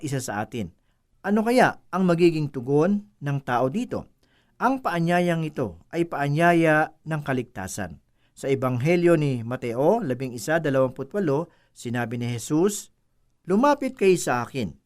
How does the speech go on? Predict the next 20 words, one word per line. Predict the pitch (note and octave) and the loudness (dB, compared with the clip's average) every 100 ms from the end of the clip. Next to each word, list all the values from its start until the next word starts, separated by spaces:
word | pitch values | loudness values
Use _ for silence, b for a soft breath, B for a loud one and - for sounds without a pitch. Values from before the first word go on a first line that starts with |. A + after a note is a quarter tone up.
| _ | _
kayong | D3+ E3 D#3 | 0 2 2
lahat | C#3+ D#3+ E3 D3+ | 4 4 2 0
na | C#3+ | -2
napapagal | D3 G#3+ G#3 G#3 G3 G#2 - _ | -2 -4 -4 0 0 0 -6 _
at | D#3+ E3 - _ | 0 0 -2 _
nabibigat | C#3 D#3+ F3+ E3 D#3+ | -6 -2 -2 0 -2
ang | D#3 C#3 | -2 -2
lubhat, | C3+ A#2 C#3+ C#3 - b b | -2 -2 -2 -2 -4 b b
kayo'y | G3 G3+ G3 G3 G3+ | 2 6 6 4 -4
pagpapahingahin | F#3 F3 F#3 F#3 E3+ D#3+ C#3+ C3 A#2 | -8 2 2 4 2 4 2 0 -4
ko." | A2+ D#2+ _ _ _ _ | -8 -10 _ _ _ _
At | G3+ G3+ | -2 0
sa | |
Epeso, | D3+ C#3+ E3 F3 F#3+ G#3 | 0 0 0 2 0 -4
ikalawang | - C#3 C#3+ C3+ C3 B2+ | -2 0 2 2 0 -2
kabanata, | A#2+ A#2 C#3 F#3+ C#3+ C#3+ - _ | -8 -4 -2 -2 0 -2 -2 _
ganito | C3 B2+ C3 | -8 -8 -10
po | - | -8
ang | C3 C3+ | -8 -6
sinasabi. | D3 C#3 C3+ A3+ C#3 F2+ | -6 -6 -4 -4 -4 -10